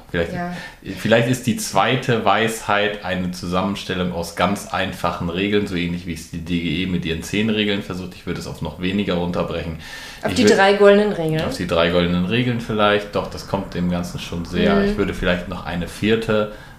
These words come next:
Speaker 1: Regel hinzufügen,
Speaker 2: Ja.
Speaker 1: ähm, um nochmal mehr auf die Naturbelassenheit einzugehen als
Speaker 2: Ja.
Speaker 1: optionale Geschichte. Ähm, ja.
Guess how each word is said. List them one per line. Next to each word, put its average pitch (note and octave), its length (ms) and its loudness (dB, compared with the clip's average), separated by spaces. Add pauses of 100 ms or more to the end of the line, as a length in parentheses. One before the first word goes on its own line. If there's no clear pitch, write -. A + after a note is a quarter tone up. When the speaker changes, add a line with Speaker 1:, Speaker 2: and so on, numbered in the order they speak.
(120)
Speaker 1:
Regel F2+ 240 -2
hinzufügen, A2+ 960 -4
Speaker 2:
Ja. F#3 240 0 (160)
Speaker 1:
ähm, F2+ 280 0
um F2 140 -2
nochmal E2 300 -4
mehr E2 160 -2
auf D#2 100 -6
die E2 120 -8
Naturbelassenheit G2+ 960 -2
einzugehen F#2 680 -6
als - 180 -8
Speaker 2:
Ja. F#3 220 -2
Speaker 1:
optionale B2 800 -2
Geschichte. A2 640 -4 (760)
Ähm, G2+ 540 4 (140)
ja. E2 320 0